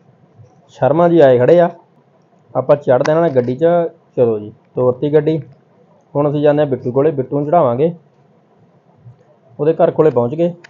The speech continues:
ਆ ਗਿਆ ਬਸ ਬਿੱਟੂ, ਕਹਿੰਦਾ "ਮੈਂ ਆ ਗਿਆ।" ਆ, ਆ ਗਿਆ ਜੀ, ਗੱਡੀ ਦੇ ਵਿੱਚ ਬੈਠ ਗਿਆ। ਇਹਨੂੰ ਆਖਿਆ, "ਭਰਾਵਾ ਧਰ ਲਾ, ਉਹਦੇ ਸੰਦ ਪੈੜੇ ਬਾਹਲੇ ਹੁੰਦੇ ਆ ਉਹਦੇ ਕੋਲੇ।"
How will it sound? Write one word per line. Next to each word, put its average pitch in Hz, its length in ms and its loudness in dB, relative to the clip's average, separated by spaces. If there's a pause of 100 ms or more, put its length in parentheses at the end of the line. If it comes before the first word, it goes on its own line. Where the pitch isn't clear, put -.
(1160)
ਆ 120 180 -2
ਗਿਆ 127 140 -4
ਬਸ 135 140 -2
ਬਿੱਟੂ, 139 300 -8
ਕਹਿੰਦਾ 156 200 -4
"ਮੈਂ 151 120 -2
ਆ 113 100 -2
ਗਿਆ।" 127 200 -6
ਆ, 131 40 -2
ਆ 135 220 2
ਗਿਆ 113 140 -4
ਜੀ, 131 160 -10 (840)
ਗੱਡੀ 123 200 -4
ਦੇ 135 120 -4
ਵਿੱਚ 135 200 -6
ਬੈਠ 120 220 0
ਗਿਆ। 135 200 0 (1400)
ਇਹਨੂੰ 156 180 -4
ਆਖਿਆ, 143 240 -2
"ਭਰਾਵਾ 151 260 4
ਧਰ 151 300 2
ਲਾ, 131 180 4
ਉਹਦੇ 120 160 0
ਸੰਦ 135 220 -2
ਪੈੜੇ 135 220 4
ਬਾਹਲੇ 131 240 2
ਹੁੰਦੇ 147 180 0
ਆ 135 40 6
ਉਹਦੇ 151 100 0
ਕੋਲੇ।" 139 260 -2